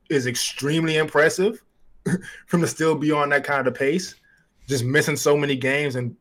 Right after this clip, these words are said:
playing so little minutes. But also, um, yeah, as far as the motion shooting, that's the thing a lot of people don't realize is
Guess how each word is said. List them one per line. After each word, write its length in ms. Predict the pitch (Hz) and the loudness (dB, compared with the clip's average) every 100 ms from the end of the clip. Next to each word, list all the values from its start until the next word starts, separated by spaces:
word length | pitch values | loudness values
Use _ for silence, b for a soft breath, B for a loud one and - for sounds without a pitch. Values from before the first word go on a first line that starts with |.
| 113 | -16
playing 260 | - 151 143 | -6 0 0
so 140 | 139 | 2
little 260 | 135 135 131 | 2 4 2
minutes. 480 | 123 135 160 - - B B B B - - | 2 -2 -2 -6 -16 B B B B -20 -2
But 100 | 156 | 4
also, 680 | 196 262 254 220 196 170 - - | 6 4 4 4 4 0 -12 -6
um, 440 | 170 190 190 180 - | 0 0 0 -4 -2
yeah, 120 | 202 | 0
as 160 | 107 - | 0 2
far 180 | 185 185 | 2 4
as 100 | 147 | 2
the 80 | |
motion 320 | 139 156 165 147 | 2 2 2 0
shooting, 360 | 170 196 220 165 B B B | 2 2 0 -6 B B B
that's 140 | 175 190 | 2 4
the 80 | 185 | 4
thing 220 | 196 208 | 4 6
a 40 | |
lot 120 | 165 | 4
of 60 | 180 | 4
people 120 | 160 | 2
don't 160 | 156 143 | 2 4
realize 500 | 156 143 131 131 127 | 4 4 2 -2 -4
is 400 | 151 135 123 | -2 -2 -4